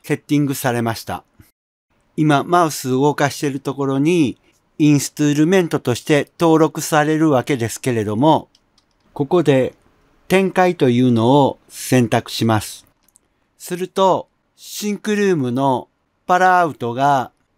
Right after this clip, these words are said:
六個、こういうふうに出現します。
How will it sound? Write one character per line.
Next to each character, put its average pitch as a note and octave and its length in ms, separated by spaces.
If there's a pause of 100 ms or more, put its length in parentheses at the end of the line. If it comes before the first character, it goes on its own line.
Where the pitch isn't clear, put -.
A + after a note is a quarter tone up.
(120)
六 C3+ 220 (160)
個、 F3 300 (640)
こ D#3+ 160
う D#3+ 60
い D#3 100
う D#3 40
ふ D3 140
う A2+ 120
に D#3 340 (100)
出 - 240
現 B2+ 260
し - 100
ま G#2+ 180
す。 - 200